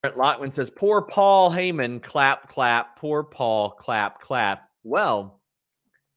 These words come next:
Roman's not happy about the Usos losing, and he's not happy about all the games Paul Heyman has been playing. Paul Heyman then informs him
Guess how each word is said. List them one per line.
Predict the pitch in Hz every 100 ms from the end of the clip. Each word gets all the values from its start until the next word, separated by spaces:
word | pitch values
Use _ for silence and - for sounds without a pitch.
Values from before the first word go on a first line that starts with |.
| _ _
Roman's | 180 262 262 175
not | 185 147
happy | 151 135 143
about | 131 123
the |
Usos | 123 123 - 120 104
losing, | 101 95 98 95 113
and | 113
he's | 110 110
not | 151 208 220 -
happy | 151 123 - 117 117
about | 107 113 113
all | 139
the | 156 135
games | 127 135 113 101 101 104 - _ _ _
Paul | 123 120 117
Heyman | 110 107 95 92
has | 90
been | 92 87
playing. | - 90 67 _ _ _ _ _ _ _ _ _ _ _ _ _ _ _ _ _ _ -
Paul | 185 220 165
Heyman | 165 143 139
then | 135 139
informs | 131 127 117 104 98 95
him | 90 85 101